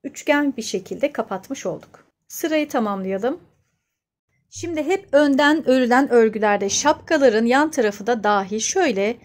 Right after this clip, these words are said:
yukarıya doğru, hele de ön trabzan ile örüyorsanız şöyle kenar kısımları kalkık durabilir. Bu sizi yanıltmasın. Daha sonrasında örgünüz bittiğinde tersinden hafif bir ütü bastığınız zaman o düzeliyor.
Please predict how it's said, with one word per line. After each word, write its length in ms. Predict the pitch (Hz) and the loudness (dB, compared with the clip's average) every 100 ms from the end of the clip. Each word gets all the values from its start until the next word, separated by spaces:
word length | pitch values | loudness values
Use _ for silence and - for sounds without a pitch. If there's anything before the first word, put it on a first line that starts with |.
| _ _ _ | _ _ _
yukarıya 540 | 220 294 339 330 330 220 | -4 -2 2 2 2 2
doğru, 180 | 202 | 0
hele 300 | 208 302 311 | 0 -2 0
de 120 | 254 262 | 0 2
ön 240 | 262 311 | 4 2
trabzan 480 | 269 240 220 247 269 | 2 2 2 0 0
ile 160 | 226 | 2
örüyorsanız 720 | 233 233 240 294 - 190 202 | 2 2 2 -4 -4 -6 -6
şöyle 340 | - 302 233 208 | -4 -2 -2 -2
kenar 340 | 262 262 294 | -2 -2 -2
kısımları 440 | - - 208 208 220 | -6 -8 -4 -4 -2
kalkık 480 | 262 262 - - | 0 0 -2 -8
durabilir. 520 | 240 240 233 214 214 - - - _ | 0 0 0 0 -2 -4 -16 -20 _
Bu 100 | 294 | -4
sizi 280 | - 262 233 | -2 -4 -2
yanıltmasın. 800 | 226 226 247 - 196 185 190 202 | 2 2 2 -2 -6 -6 -6 -4
Daha 180 | 254 339 | -2 -2
sonrasında 640 | - 233 196 - 185 190 | 0 0 0 -4 -6 -4
örgünüz 520 | 247 262 254 254 262 240 | 2 2 2 -4 -4 -6
bittiğinde 600 | 233 - 220 190 185 185 | -10 -6 -6 -4 -6 -6
tersinden 800 | 262 269 - 254 233 208 220 - _ _ _ | -4 -4 -2 -2 0 0 -2 -6 _ _ _
hafif 340 | 302 370 - | 2 2 2
bir 100 | 233 | -4
ütü 260 | 208 - - | -6 -4 0
bastığınız 640 | 247 - 285 277 311 214 | 0 0 -2 -2 -2 -2
zaman 320 | 208 233 247 | -2 -2 -2
o 140 | 330 | -2
düzeliyor. 480 | 240 208 185 131 156 | -2 0 -2 -4 -12